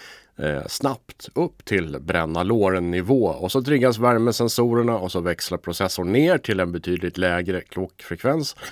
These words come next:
och efter, eh, det så går allting långsammare. Tills värmen sjunkit och processorn kan växla upp ett tag i alla fall igen. Och så håller det på sådär, om och om igen.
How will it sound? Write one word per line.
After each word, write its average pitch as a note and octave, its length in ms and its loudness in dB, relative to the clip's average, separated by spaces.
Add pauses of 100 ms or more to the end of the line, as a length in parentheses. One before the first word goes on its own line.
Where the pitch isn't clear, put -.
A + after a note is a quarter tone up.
(320)
och A#2 340 4
efter, A#2 640 0
eh, C3+ 60 -10
det B2+ 240 -4
så A2 160 -6
går G#2+ 380 -6
allting G#2 440 -2
långsammare. C#2+ 560 -6 (240)
Tills C3+ 160 4
värmen A#2+ 280 6
sjunkit A2 500 0
och F2+ 120 -6
processorn E2 460 -4
kan E2 160 -4
växla D#2+ 360 -4
upp - 340 -8 (580)
ett - 180 -10
tag F2 380 -2
i C#2+ 60 -6
alla - 160 -12
fall - 260 -12
igen. D#2+ 340 -2
Och G2 120 -4
så A#2 60 -2
håller G3+ 180 4
det G3+ 60 2
på C3 200 -2
sådär, - 220 -4 (160)
om D3 280 -4
och D3+ 140 -8
om - 120 -12 (100)
igen. - 200 -6